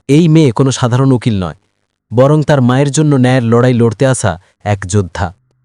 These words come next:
শ্রেয়া এবার তার সবচেয়ে শক্তিশালী যুক্তি পেশ করার জন্য প্রস্তুত হল। সে তার ফাইল থেকে একটি মোটা দলিল বের করল,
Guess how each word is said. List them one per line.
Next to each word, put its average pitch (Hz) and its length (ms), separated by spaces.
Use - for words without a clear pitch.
শ্রেয়া 131 480
এবার 117 240
তার 120 160
সবচেয়ে 117 440
শক্তিশালী 110 520
যুক্তি 104 320
পেশ 110 240
করার 113 260
জন্য 110 240
প্রস্তুত 104 400
হল। 85 280
সে 143 220
তার 131 180
ফাইল 127 280
থেকে 131 260
একটি 123 200
মোটা 117 260
দলিল 117 280
বের 110 180
করল, 98 320